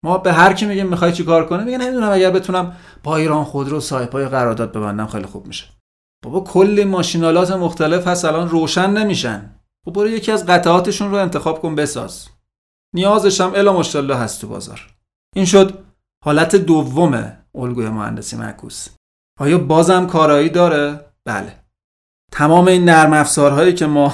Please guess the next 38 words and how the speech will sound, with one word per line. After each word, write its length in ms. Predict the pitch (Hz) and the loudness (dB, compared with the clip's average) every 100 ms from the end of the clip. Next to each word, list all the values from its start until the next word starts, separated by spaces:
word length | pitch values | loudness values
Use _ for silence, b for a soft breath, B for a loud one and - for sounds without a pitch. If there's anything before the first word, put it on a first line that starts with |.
| 180 | 0
<laughs> 180 | - 156 | -2 -4
کرک 320 | - 151 147 | 0 2 2
شده 240 | - 143 160 | 2 0 0
شو 120 | 170 | -2
داریم 180 | 151 143 | -2 -2
استفاده 440 | 139 143 147 139 | -4 -6 -6 -6
می‌کنیم 680 | 139 131 135 147 165 180 180 _ _ _ _ | -6 -6 -6 -4 -4 -6 -12 _ _ _ _
از 120 | 131 - | -10 -4
الگوی 320 | 139 131 156 | -2 0 2
مهندسی 440 | 165 143 123 127 | 2 2 0 -2
معکوسن. 500 | 123 117 - 113 117 | -2 -2 -4 -4 -4
جنس 240 | 117 147 156 | -2 -2 -2
تقلبی 640 | 165 156 139 139 139 147 | 0 4 6 6 4 4
هم 120 | 170 | 2
نیستن، 420 | 175 170 - 123 | 2 0 -6 -8
همون 160 | 120 131 | -8 -8
جنس 280 | 135 135 147 | -6 -2 0
اصلی 440 | 135 117 - 151 | 0 0 -2 0
ان، 400 | 170 175 175 - _ 131 | 2 0 -4 -12 _ -4
ولی 280 | 120 135 139 | 0 0 0
یه 100 | 135 | 0
سری 180 | 135 | -2
مهندس 460 | 135 131 120 120 117 | -2 0 0 0 -2
نرم 340 | 131 120 110 | 0 0 0
افزار 380 | 110 107 - 127 | 0 -2 -2 -2
اومدن 500 | 139 113 110 113 165 b b | -2 -2 -2 -4 -6 b b
بالاخره 380 | 110 104 - 107 | -8 -8 -4 -2
از 180 | 113 110 | -2 -2
روش‌های 380 | 107 104 113 123 | -2 -4 -2 -2
مهندسی 440 | 127 117 110 110 | 0 -2 -2 -4
معکوس 380 | 110 104 - - | -2 -4 -6 -8
استفاده 460 | 113 110 - 104 - | -8 -8 -8 -8 -6
کردن، 440 | 160 151 151 147 | -6 -4 -4 -6
کدا 200 | 123 120 | -6 -4
رو 80 | 123 | -2
برعکس 420 | 123 113 123 - | -2 0 -2 -4
اومدن 340 | 127 117 120 120 | -6 -4 -4 -4
بالا، 500 | 107 113 147 170 | -2 -2 -2 -4